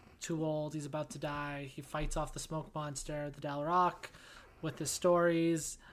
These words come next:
and then dies and makes O'Brien the next Syrah. Some nice little, it's not so nice either, like, humor ensues. He Julian doesn't want, or Miles doesn't wanna be there.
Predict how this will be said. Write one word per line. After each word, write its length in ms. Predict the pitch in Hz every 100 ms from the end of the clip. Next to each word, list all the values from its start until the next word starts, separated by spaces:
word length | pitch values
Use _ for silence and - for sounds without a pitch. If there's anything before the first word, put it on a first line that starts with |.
| - 151
and 220 | 156 151
then 180 | 147 147
dies 400 | 160 160 156 147
and 140 | 147
makes 200 | 147 -
O'Brien 480 | 147 175 175 175 170
the 80 | 165
next 300 | 160 - 175
Syrah. 640 | 160 156 151 151 151 143 - - - -
Some 560 | - 147 139 135 131 - _
nice 340 | 151 147 -
little, 440 | 151 147 143 139 135 _ _ - - - - -
it's 160 | -
not 220 | 170 165
so 180 | - 170
nice 320 | 160 156 156
either, 200 | 165 151 151
like, 180 | 151 -
humor 480 | - 185 185 185 180
ensues. 680 | 175 - 175 170 170 165 -
He 180 | 170 - - -
Julian 320 | 170 160 160
doesn't 240 | 160 151 156
want, 180 | 147 170
or 300 | 156 156 147 - - -
Miles 240 | 185 180
doesn't 140 | 175 170
wanna 120 | 160
be 240 | 170 190
there. 400 | 185 180 175 170